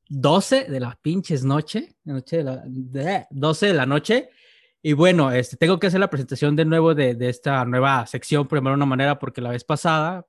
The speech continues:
pues, no sé, hubo problemas técnicos, <laughs> hubo fallas técnicas y no se pudo llevar a cabo, no se pudo subir el, el episodio que habíamos hecho el, la semana pasada.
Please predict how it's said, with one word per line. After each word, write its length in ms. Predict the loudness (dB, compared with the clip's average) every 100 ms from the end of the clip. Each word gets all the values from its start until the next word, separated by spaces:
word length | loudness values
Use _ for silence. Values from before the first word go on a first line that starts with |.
| _
pues, 240 | _ -14
no 240 | -12 -10
sé, 480 | -12 -14 -16 -16 -20 _ _ _ _ _ _ _ 0
hubo 340 | 6 6 6
problemas 440 | 4 4 4 2 2
técnicos, 560 | 2 4 2 2 0
<laughs> 380 | -2 0 2 4
hubo 140 | 4 4
fallas 300 | 2 0 0
técnicas 420 | -2 -2 -4 -4
y 40 |
no 100 | -4
se 100 | -6
pudo 240 | -8 -6 -4
llevar 280 | -4 -6 -8
a 60 |
cabo, 320 | -8 -4 -4
no 120 | -4 -6
se 100 | -8
pudo 240 | -8 -8
subir 300 | -6 -8 -6
el, 240 | -8 -10 -20 _ _ _ _ -20 _
el 160 | 0
episodio 720 | 2 0 0 2 4 4 4 0
que 100 | -2
habíamos 380 | -2 -2 -4
hecho 180 | -8 -8
el, 300 | -8 -8 -14
la 160 | -18 -18
semana 360 | -12 -10 -10 -12
pasada. 460 | -12 -10 -10 -14